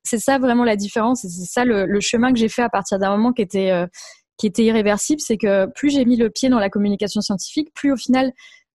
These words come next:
euh, j'ai appris à, à avoir plein d'infos sur plein de choses différentes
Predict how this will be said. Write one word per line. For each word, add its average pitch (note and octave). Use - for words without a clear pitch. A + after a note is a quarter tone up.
euh, G3
j'ai F#3+
appris G#3
à, F#3+
à F#3+
avoir G3
plein C4+
d'infos C4
sur G3+
plein A3+
de A#3
choses B3
différentes A#3